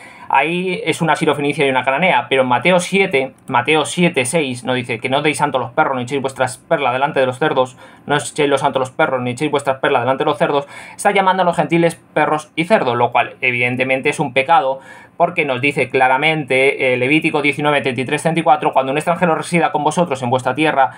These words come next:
no lo vais a oprimir. Como a un natural de vosotros consideréis al extranjero que resida entre vosotros, lo amarás como a ti mismo".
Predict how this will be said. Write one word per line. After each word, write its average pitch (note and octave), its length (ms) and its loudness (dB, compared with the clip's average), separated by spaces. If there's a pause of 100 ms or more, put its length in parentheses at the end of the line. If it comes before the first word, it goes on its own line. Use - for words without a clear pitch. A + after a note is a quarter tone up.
(220)
no F#3+ 140 2
lo F3+ 100 2
vais D3+ 180 -2
a D3 60 4
oprimir. C3 500 -2 (320)
Como E3 220 0
a F3 40 4
un G#3 100 2
natural G3 340 2
de F#3+ 80 -4
vosotros E3+ 400 -2
consideréis C#3 560 0
al D#3 80 2
extranjero D3+ 560 0
que E3+ 80 2
resida D3 280 0
entre D3 160 0
vosotros, C3+ 360 2
lo B2+ 60 4
amarás B2 260 2
como B2+ 140 -2
a B2 40 -2
ti C3 80 -6
mismo". C3 380 0